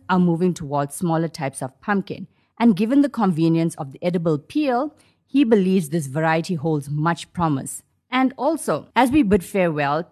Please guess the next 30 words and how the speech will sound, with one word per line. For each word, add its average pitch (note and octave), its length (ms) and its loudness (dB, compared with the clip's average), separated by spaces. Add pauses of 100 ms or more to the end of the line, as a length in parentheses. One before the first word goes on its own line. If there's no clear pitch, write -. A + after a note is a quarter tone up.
to - 140 -8
twenty F3 320 -2
twenty, C#3+ 540 -4
we F3 100 -4
spoke A3 320 -2
to B3 100 -2
leaders E3+ 380 -2
in D#3+ 160 0
organized E3+ 520 -2
agriculture D3+ 800 -4 (240)
about D3 460 -4
the - 80 -12
past D3 420 -8
year, D#3+ 320 -4 (320)
and B3+ 160 6
they C4 140 2
all B3+ 240 4
agree E3 340 0
it D#3 80 -2
has D#3+ 220 -2
been E3 180 0
particularly D3 680 -8
tough. - 340 -12 (400)
However, D#3+ 720 -2
they F3+ 160 2
remain E3 360 2
positive A3+ 580 -2
for D#3 160 -8
the C#3+ 100 -6
sector G3+ 540 -4